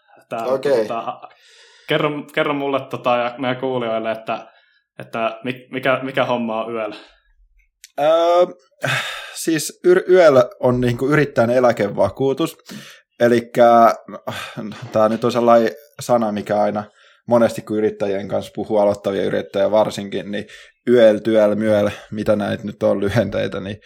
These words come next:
Speaker 2: millä vaan saadaan sekaisin pää, mutta tota, öö, joo, elikkä yrittäjänä sä huolehdit itse sun eläketurvasta,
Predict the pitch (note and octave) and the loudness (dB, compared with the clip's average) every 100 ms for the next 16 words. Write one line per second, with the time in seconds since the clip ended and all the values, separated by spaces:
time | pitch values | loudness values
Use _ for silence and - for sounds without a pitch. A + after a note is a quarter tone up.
0 | - _ - G#2 G2+ G2+ G2+ G2 G#2 G#2+ | -20 _ -6 -2 0 0 0 -2 -2 -4
1 | G2 G2 G2 G2+ G2 G2+ - G2+ - - | -4 -4 -6 -4 -4 -6 -8 -8 -8 -16
2 | - _ - - - G#2+ - - B2+ A#2+ | -20 _ -14 -4 4 4 4 0 4 8
3 | A#2 A#2 - - - C3 G#2 - - B2 | 8 6 2 -18 0 4 4 4 0 -2
4 | B2 C3 A2+ _ - D3+ D3 - C3+ C#3 | 0 -2 -2 _ -4 0 2 4 4 4
5 | D3+ D3+ D3 C#3+ D3+ C#3 - A#2+ A#2 A2 | 4 4 4 2 2 0 0 2 2 2
6 | G#2+ - G2+ F#2+ G2 G2+ G2 | -2 -8 -8 -6 -8 -8 -10